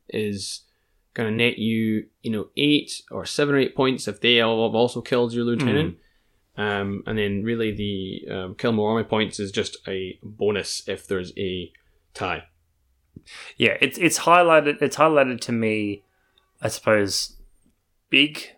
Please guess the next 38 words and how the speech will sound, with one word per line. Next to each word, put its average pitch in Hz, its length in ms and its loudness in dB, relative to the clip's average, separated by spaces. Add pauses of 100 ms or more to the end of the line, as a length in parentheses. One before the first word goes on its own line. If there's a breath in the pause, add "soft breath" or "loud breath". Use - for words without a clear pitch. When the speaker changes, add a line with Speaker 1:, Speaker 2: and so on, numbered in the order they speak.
Speaker 2:
Like, 127 220 2
uh, 147 140 4
Steel 214 220 4
Phalanx 196 280 2
has 135 120 -2
a 139 60 4
lot 127 120 6
of 113 60 2
strengths. - 760 0 (920)
Um, 104 380 -2 (200)
and 139 160 4
they've 139 140 4
got 127 380 6
a, 170 340 -4
a 156 40 2
couple 156 340 0
of 123 80 4
weaknesses 120 500 2
that 113 120 6
aren't 113 220 2
too 123 160 2
hard 110 300 2
to 104 240 0 (680)
play 123 220 4
around. 123 380 4 (260 soft breath)
Things 135 180 4
like 104 180 2
lacking 107 300 2
camo 101 480 2
and 95 100 -4
infiltration 101 580 -2
and 101 120 -4
that - 120 -4
sort 104 180 -4
of 95 100 -6
thing. 98 280 -8
Speaker 1:
Mm-hmm. 107 280 -2 (300 loud breath)
Speaker 2:
But 110 440 4